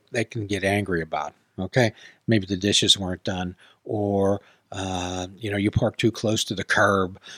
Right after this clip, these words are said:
uh, different things like that. Okay? When, when the, when the irritation is something much, much, much, much deeper. Okay?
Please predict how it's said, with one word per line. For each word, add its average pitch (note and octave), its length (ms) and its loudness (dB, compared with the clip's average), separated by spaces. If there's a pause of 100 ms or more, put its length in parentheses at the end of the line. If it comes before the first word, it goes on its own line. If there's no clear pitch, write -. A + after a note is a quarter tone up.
(140)
uh, G2+ 720 -4 (300)
different C3 320 2
things G2+ 260 -2
like E2+ 220 -8
that. - 260 -6 (280)
Okay? D#3+ 360 -2 (440)
When, C3+ 320 6
when C3+ 200 6
the, A#2 180 2
when B2 300 2
the A#2 300 0
irritation C3+ 680 4
is F#2 100 -4
something F#2+ 680 0
much, F2+ 340 -2 (220)
much, - 300 -4
much, - 160 -8 (100)
much - 260 -4
deeper. - 380 -12 (1120)
Okay? D#3+ 240 -6